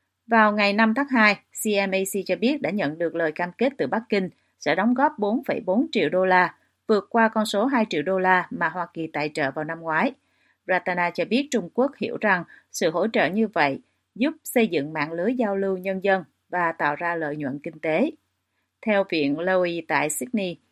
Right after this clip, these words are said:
nơi nghiên cứu địa chính trị châu Á-Thái Bình Dương, Bắc Kinh đầu tư rất nhiều vào các nước láng giềng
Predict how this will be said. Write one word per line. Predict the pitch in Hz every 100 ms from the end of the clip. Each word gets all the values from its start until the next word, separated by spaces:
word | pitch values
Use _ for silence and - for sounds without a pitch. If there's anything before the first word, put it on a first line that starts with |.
| _ _
nơi | 226 226
nghiên | 208 202
cứu | - 208 277
địa | 226 156 151
chính | 220
trị | 247 160 131
châu | - 190
Á-Thái | 175 220 277
Bình | 220 165
Dương, | 185 185 - - _ -
Bắc | 285
Kinh | 277 226
đầu | 196 180
tư | 208 202
rất | 285
nhiều | 240 185
vào | 160
các | 160 247
nước | 277 277
láng | 190 247
giềng | 226 175